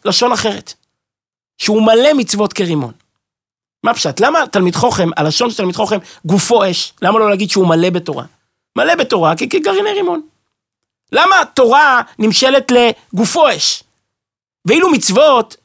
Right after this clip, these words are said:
נמשלים לרימון? מה, מה מונח כאן? הרב באותה שיחה דיבר נקודה שהיא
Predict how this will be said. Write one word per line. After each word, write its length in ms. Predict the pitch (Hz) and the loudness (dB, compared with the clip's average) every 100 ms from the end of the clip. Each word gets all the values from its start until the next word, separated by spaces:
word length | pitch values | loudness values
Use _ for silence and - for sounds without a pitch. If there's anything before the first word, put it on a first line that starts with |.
| - | -4
נמשלים 380 | 202 190 233 247 | -2 0 2 2
לרימון? 420 | 220 202 185 185 208 | 2 0 0 -4 -8
מה, 120 | 180 185 | -10 -2
מה 120 | 208 | 0
מונח 260 | 220 185 - | 0 -2 -6
כאן? 120 | 185 - _ _ _ _ _ _ _ _ _ _ _ _ _ _ _ _ _ _ _ _ - | -10 -12 _ _ _ _ _ _ _ _ _ _ _ _ _ _ _ _ _ _ _ _ -10
הרב 200 | 135 233 | -4 -2
באותה 240 | 208 185 202 | -2 -2 -2
שיחה 280 | 196 196 | -4 -4
דיבר 280 | 170 156 175 | -4 -4 -4
נקודה 440 | 160 - 135 143 143 | -4 -6 -6 -6 -6
שהיא 280 | - 127 | -8 -12